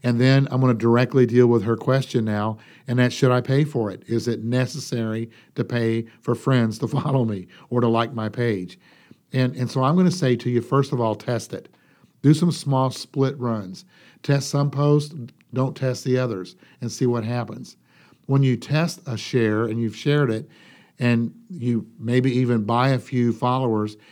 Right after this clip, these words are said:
if you're gonna do that, then send them something quickly and see if they respond to it.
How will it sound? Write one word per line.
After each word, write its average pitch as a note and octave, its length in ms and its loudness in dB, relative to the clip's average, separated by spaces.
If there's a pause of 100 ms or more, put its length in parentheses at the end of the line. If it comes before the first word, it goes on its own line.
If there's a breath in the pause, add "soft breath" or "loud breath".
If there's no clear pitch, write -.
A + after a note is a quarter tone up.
(160 loud breath)
if A#2+ 140 -2
you're B2+ 160 2
gonna C3 180 4
do B2+ 260 4
that, A2 420 -2 (420 soft breath)
then B2 380 2
send E3 340 4
them C#3 140 4
something A#2 420 -2
quickly A#2+ 600 2 (480 soft breath)
and B2 240 0
see - 240 2
if C3 100 2
they B2+ 140 0
respond D3 440 0
to - 140 -6
it. G#2+ 160 -10